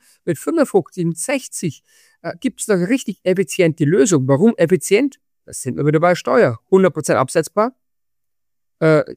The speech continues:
die Kohorte ist eben, wenn man in fünf Jahren in Rente geht, erst bei sechsundachtzig. Das heißt, ich hab vierzehn Prozentpunkte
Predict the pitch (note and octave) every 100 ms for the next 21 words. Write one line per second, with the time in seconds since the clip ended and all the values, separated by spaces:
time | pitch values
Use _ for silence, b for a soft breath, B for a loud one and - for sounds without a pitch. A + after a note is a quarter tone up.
0 | _ F#3 D#3+ - E3 C#3 D3+ F#3+ A#3 -
1 | A3+ - F#3+ G#3 B3 F3+ E3+ D#3+ G#3 A3
2 | G3 F3 E3+ D3+ D3+ F#3 F#3+ A3 - F3+
3 | - F3 F#3 - C4+ C4+ - E3 - _
4 | _ _ _ _ F3+ - D3+ A#3+ - A3+
5 | - - D4+ - B3+ A#3+ - A#3 A3 -
6 | A3+ - A#3